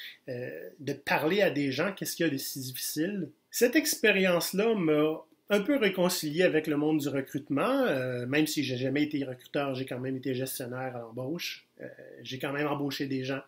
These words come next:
Et ce qui est intéressant, c'est que des recruteurs ont trouvé que c'était une expérience qui était humaine, et j'espère que ça va les amener eux-mêmes à humaniser un peu plus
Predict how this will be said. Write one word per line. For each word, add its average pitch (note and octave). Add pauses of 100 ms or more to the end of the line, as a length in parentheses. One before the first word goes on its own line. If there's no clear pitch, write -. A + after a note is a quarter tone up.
(220)
Et C#3+
ce -
qui F#3
est E3+
intéressant, E3
c'est D#3+
que C3+ (300)
des D3+
recruteurs C#3+
ont C#3+
trouvé D3+
que -
c'était C#3 (240)
une F3
expérience D#3
qui -
était D3+
humaine, D3 (480)
et D3
j'espère D3+
que -
ça C#3
va C#3+
les C#3+
amener D3
eux-mêmes D#3+
à D3
humaniser C#3+
un D#3
peu C3+
plus D#3